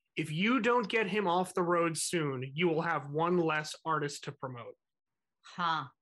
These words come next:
Speaker 1: Really eerie.
Speaker 2: Now, that's prior to him writing that letter,
Speaker 1: Oh, yeah,
Speaker 2: correct?
Speaker 1: the letter comes later, yes.
Speaker 2: Okay.
Speaker 1: Yeah, the letter comes later. So in the end, he talks to A B C Dunhill, Ingrid talks to them, and they agree, "We're gonna do this last tour,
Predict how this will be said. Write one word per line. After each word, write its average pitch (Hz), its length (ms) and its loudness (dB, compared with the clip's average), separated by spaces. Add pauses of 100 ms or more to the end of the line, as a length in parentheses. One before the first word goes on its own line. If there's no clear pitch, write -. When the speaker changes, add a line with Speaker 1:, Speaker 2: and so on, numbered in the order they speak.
(360)
Speaker 1:
Really 233 680 2
eerie. 123 420 -2
Speaker 2:
Now, 233 200 -2
that's 247 340 -4 (240)
prior 254 480 -2
to 220 200 -8
him 190 300 -4
writing 175 300 -2
that 160 240 -6
letter, 147 340 -2 (200)
Speaker 1:
Oh, 208 100 4
yeah, 202 100 4
Speaker 2:
correct? 165 80 2
Speaker 1:
the 175 80 0
letter 185 220 2
comes 165 260 -4
later, 131 260 -4
yes. 120 320 -10
Speaker 2:
Okay. 151 100 -4 (180)
Speaker 1:
Yeah, 139 100 -6
the 147 80 -8
letter 156 220 -2
comes 151 240 -4
later. 117 260 -10 (560)
So 190 300 0 (100)
in 262 140 2
the 277 140 2
end, 180 380 2 (760)
he 180 140 -2
talks 196 260 0
to 214 80 0
A 208 80 4
B 208 100 -2
C 190 140 -2
Dunhill, 160 680 0
Ingrid 185 280 0
talks 165 280 0
to - 60 -8
them, 156 340 -2 (280)
and 170 100 0
they 165 100 2
agree, 160 360 2
"We're 147 180 -2
gonna 170 140 0
do 170 140 2
this 156 180 -4
last 139 400 -4
tour, 131 260 -10